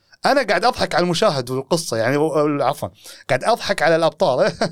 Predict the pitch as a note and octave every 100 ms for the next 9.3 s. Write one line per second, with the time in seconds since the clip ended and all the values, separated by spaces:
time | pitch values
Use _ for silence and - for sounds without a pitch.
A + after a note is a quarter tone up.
0 | G#3+ - - - - F3 - G#3+ A3 A3
1 | E3+ A#2+ - F4+ F#4 A3+ - C3+ C3 B2
2 | A#2 A2+ - E3+ - C#3+ - G2 - _
3 | - D3+ C3 F#2 F2 E2+ _ _ _ _
4 | _ _ _ _ - - C4 F#3 F#3 G#3
5 | G3+ D#3+ G3+ F3 G2 - - _ _ _
6 | - - B3 E3 - A3 - A#3 - -
7 | B3+ - A3+ G3 - - - - _ _
8 | _ _ _ _ _ _ _ - A2+ G#2+
9 | A2+ B2 D3